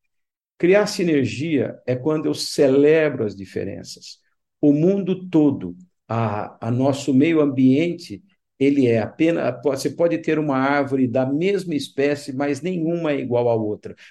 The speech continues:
como nenhum ser humano é igual ao outro. Então, quando eu entendo isso, eu consigo usar o, o princípio da cooperação criativa. E, por fim, ele nos revela o hábito da renovação,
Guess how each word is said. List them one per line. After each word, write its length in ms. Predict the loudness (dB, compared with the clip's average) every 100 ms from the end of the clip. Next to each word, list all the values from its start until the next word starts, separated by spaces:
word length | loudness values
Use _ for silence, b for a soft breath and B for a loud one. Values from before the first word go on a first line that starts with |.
| B
como 220 | 0 4
nenhum 420 | 4 4 2 0
ser 240 | -4 -4 -2
humano 460 | -2 -2 0 0
é 80 | -2
igual 260 | -4 -4 -4
ao 100 | -4
outro. 380 | -6 -8 -14 -20 b b -8
Então, 380 | -2 0 -2 -4 B -4
quando 320 | -2 0 0
eu 220 | 0 0
entendo 760 | -4 -6 -2 2 2 2 -2
isso, 440 | -2 -4 -6 -12 -20 _ -10
eu 120 | -8
consigo 580 | -2 -4 -4 -4 -4 -4
usar 320 | -4 -2 -2
o, 180 | -4 -8 _ _ _ _ -10
o 320 | -6 -6 -4
princípio 600 | 0 0 0 -2 -2 -2
da 140 | -4 -6 -8 0
cooperação 1000 | 4 6 6 2 -2 -4 -6 -4 -2 -2
criativa. 600 | -4 -4 -4 -8 -10 -12 _ _ _ b b b
E, 80 | -2
por 180 | 2 2
fim, 200 | 2 0
ele 180 | 0 -2
nos 220 | -4 -4
revela 680 | -4 -2 0 2 2 -2 -8 _ _ -10
o 140 | -2
hábito 280 | 0 -2 -4
da 160 | -4 -4
renovação, 1300 | -6 -2 -2 0 -4 -2 -4 -6 -6 -2 -2 -4